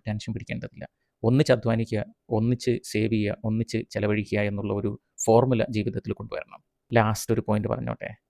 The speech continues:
ഇന്നലെ അല്ലെങ്കിൽ ഇപ്പം ഞാൻ ഈ സംസാരിക്കുന്നതിന് തൊട്ട് മുമ്പ് വരെ നിങ്ങളുടെ ജീവിത പങ്കാളി ചെയ്തു പോയ തെറ്റുകളെ മനസ്സിൽ എപ്പോഴും ഓർത്തിരിക്കരുത്. ഇന്നലത്തെ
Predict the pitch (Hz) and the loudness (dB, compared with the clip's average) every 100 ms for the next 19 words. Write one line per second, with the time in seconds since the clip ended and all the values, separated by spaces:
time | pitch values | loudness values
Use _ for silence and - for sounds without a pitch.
0 | _ 151 170 202 190 135 131 160 160 165 | _ 4 6 8 6 4 4 2 2 0
1 | 165 196 175 165 156 147 - 170 165 160 | 2 4 6 4 2 0 2 0 2 0
2 | 160 170 - _ _ 208 143 139 135 131 | 2 0 -2 _ _ 4 4 4 4 4
3 | 123 123 120 120 117 120 127 120 117 113 | 2 2 2 0 0 -2 -4 -6 -6 -8
4 | - 113 113 107 107 127 - 120 107 107 | -10 -12 -10 -8 -6 -6 -6 -6 -6 -6
5 | 110 - 104 - 101 107 - - - - | -8 -8 -12 -10 -8 -6 -8 -12 -20 -20
6 | _ _ _ _ 156 180 190 180 | _ _ _ _ 2 6 6 4